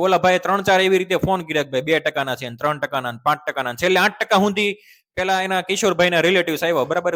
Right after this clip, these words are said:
ભાઈ આઠ ટકાના પૈસા છે આપણી પાસે, ટકાના બે ટકાના, પાંચ ટકાના નથી મળે એમ. તો કિશોરે આઠ ટકાના પૈસામાંય હા પાડી. હવે અત્યારે સાહેબ સારા ઘરનો છોકરો હોય ને, દોઢ ટકાના પૈસા લે ને તોય લોકો વિચારે કે આને દોઢ ટકાના પૈસા કેમ લેવા પડે, બરાબર? સારા ઘરના છોકરાની વાત છે.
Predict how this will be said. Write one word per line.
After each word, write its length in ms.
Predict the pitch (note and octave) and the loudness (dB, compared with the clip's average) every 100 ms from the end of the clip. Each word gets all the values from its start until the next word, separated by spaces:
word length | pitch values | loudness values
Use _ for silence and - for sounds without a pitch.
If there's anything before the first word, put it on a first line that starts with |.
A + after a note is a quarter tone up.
| D#3 | -2
ભાઈ 140 | C#3+ | -2
આઠ 140 | E3 - | -2 -4
ટકાના 340 | D#3+ C#3 B2 | -6 -6 -4
પૈસા 280 | B2+ B2+ D3 | -6 -4 -6
છે 200 | - D3 | -4 -4
આપણી 220 | B2 A2+ | -4 -6
પાસે, 180 | A2+ A2+ | -8 -10
ટકાના 400 | - C#3+ B2+ A#2+ C#3+ | -8 -6 -6 -6 -6
બે 120 | C3+ | -6
ટકાના, 360 | B2+ A#2+ A2+ - | -6 -10 -12 -12
પાંચ 140 | C3+ - | -12 -12
ટકાના 340 | A#2 A2+ B2+ - _ _ C3+ | -10 -8 -8 -14 _ _ -6
નથી 240 | D#3+ D3+ A#2 | -4 -4 -4
મળે 140 | A2 | -6
એમ. 80 | G#2 | -6
તો 160 | D#3+ - | -10 -8
કિશોરે 300 | G#3 A3+ A3+ | -4 -2 0
આઠ 180 | A3 A#3+ | -2 -2
ટકાના 300 | B3+ B3+ A#3+ | 0 0 0
પૈસામાંય 400 | B3 B3 B3 E3 | -2 -2 -2 0
હા 100 | D#3 B2 | 0 -2
પાડી. 180 | G2+ - _ _ | -8 -10 _ _
હવે 200 | C3+ F3 | 0 0
અત્યારે 280 | F3 G3+ F#3 | 0 -2 -4
સાહેબ 160 | F#3+ - | -8 -4
સારા 220 | F3 F#3 E3+ | -2 -2 -2
ઘરનો 200 | F#3+ E3+ | -8 -6
છોકરો 300 | G3+ G#3 G3 | -6 -6 -6
હોય 160 | G#3 | -6
ને, 160 | F#3+ E3 | -8 -8
દોઢ 180 | F#3 - | -8 -8
ટકાના 340 | G3 - F#3+ G3 | -10 -8 -6 -6
પૈસા 260 | G3+ G3+ G3+ | -6 -6 -8
લે 80 | F#3 | -10
ને 100 | C#3+ | -10
તોય 220 | F#3 D#3 E3 | -8 -4 -4
લોકો 240 | E3+ D3 | -4 -6
વિચારે 280 | F3+ D3 B2 | -4 -6 -6
કે 60 | C3 | -10
આને 140 | C3 | -4
દોઢ 140 | E3+ E3+ | -4 -4
ટકાના 320 | D#3 D3 C3 | -8 -6 -4
પૈસા 260 | C3+ B2+ A#2+ | -4 -6 -10
કેમ 140 | B2+ | -8
લેવા 260 | B2 B2+ G2 | -6 -6 -6
પડે, 140 | F#2+ - _ _ _ _ _ _ _ _ _ _ _ - | -14 -20 _ _ _ _ _ _ _ _ _ _ _ -6
બરાબર? 280 | D3 F3+ B2 | -2 0 0
સારા 280 | C#3+ D3 C#3 | 0 0 0
ઘરના 200 | B2+ A#2+ | -2 -6
છોકરાની 420 | C3+ C3 A2 G#2+ | -6 -6 -8 -10
વાત 180 | G#2 - | -12 -14
છે. 140 | C#3 | -20